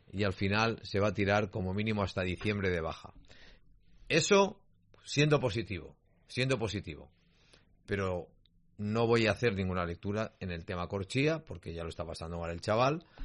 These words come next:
y por lo tanto también es mala suerte. Lo que no es de recibo es el tema Ferreira. Y no lo digo por la lesión del Chucky,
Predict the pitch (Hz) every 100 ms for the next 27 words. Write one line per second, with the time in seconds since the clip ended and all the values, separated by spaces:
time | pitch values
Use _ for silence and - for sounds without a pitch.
0 | - - - - - 107 113 104 101 104
1 | 90 113 113 104 95 90 - - 95 104
2 | 101 95 85 80 78 78 82 - 104 117
3 | 120 - 113 113 135 160 170 151 - -
4 | - _ _ _ _ _ _ - 123 147
5 | 113 - 139 98 90 - _ _ _ _
6 | _ _ _ _ _ _ _ - 123 127
7 | - 104 90 113 117 101 101 95 101 82
8 | 82 - 110 147 151 160 139 113 104 92
9 | 87 135 131 95 - 127 - 101